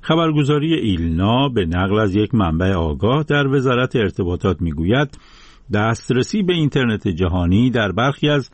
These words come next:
استان‌های ایران از صبح چهارشنبه محدود شده.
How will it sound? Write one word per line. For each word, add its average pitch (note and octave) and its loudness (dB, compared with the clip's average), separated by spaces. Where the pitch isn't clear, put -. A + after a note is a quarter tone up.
استان‌های A2 0
ایران B2 0
از D3 0
صبح D#3+ -4
چهارشنبه G2+ 0
محدود G#2 0
شده. - -8